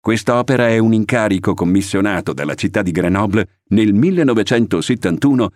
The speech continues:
per le scuole elementari di Malherbe, ai sensi della disposizione detta uno per cento artistico.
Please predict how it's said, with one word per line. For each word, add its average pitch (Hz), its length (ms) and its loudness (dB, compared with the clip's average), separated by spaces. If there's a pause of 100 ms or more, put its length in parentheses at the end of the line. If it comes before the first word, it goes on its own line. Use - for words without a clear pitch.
(140)
per 120 200 -2
le 127 80 2
scuole 175 320 0
elementari 117 600 0
di 113 200 2
Malherbe, 80 760 -2 (220)
ai 80 200 -2
sensi 147 580 -4
della 104 280 0
disposizione 98 920 -4
detta 107 560 -2 (120)
uno 160 260 0
per 117 180 -2
cento 95 400 -4
artistico. - 680 -8